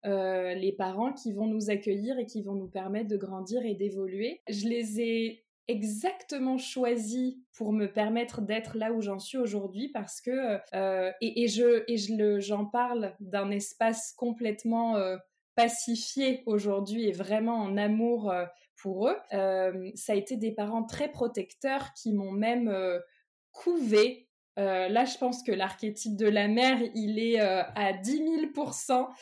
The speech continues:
Comme si, tu vois, il, il savait que, bah, qu'il fallait prendre vraiment soin de cette petite flamme à l'intérieur. Donc, on m'a presque mise un peu dans une sorte de bulle de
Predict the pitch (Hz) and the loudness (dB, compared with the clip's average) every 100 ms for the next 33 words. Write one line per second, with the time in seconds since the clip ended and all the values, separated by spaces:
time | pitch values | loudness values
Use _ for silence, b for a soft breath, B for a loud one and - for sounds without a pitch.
0 | B - 302 320 311 - - 339 - 226 | B -4 0 2 0 -6 -6 -6 -6 -6
1 | 196 233 254 240 208 - 214 208 - 233 | 0 2 2 2 -2 -4 -6 -4 0 2
2 | 220 247 277 - 226 190 185 185 b b | 2 -2 -4 -2 0 0 -2 -6 b b
3 | _ 202 208 208 - - 226 208 214 - | _ 0 0 0 -8 -2 2 2 0 -2
4 | 254 262 233 220 202 202 233 277 302 294 | 0 0 0 -2 -2 0 2 2 0 -4
5 | - 262 262 277 247 226 - 254 - 285 | -4 -2 0 0 0 0 0 -2 -2 -6
6 | 277 277 254 - - 240 247 254 233 226 | -4 -6 -8 -8 0 4 4 4 2 2
7 | 220 226 226 233 214 220 254 233 233 247 | 4 2 2 0 0 2 0 0 -4 -4
8 | 240 240 233 233 - 339 - 240 214 226 | -4 0 0 -2 -6 -6 -4 -2 0 2
9 | 254 226 196 - 247 202 202 190 196 - | 0 -2 -4 -4 -4 -2 -4 -4 -6 -4
10 | 247 220 180 180 175 208 262 254 190 190 | -4 -4 -6 -8 -6 2 4 4 0 -2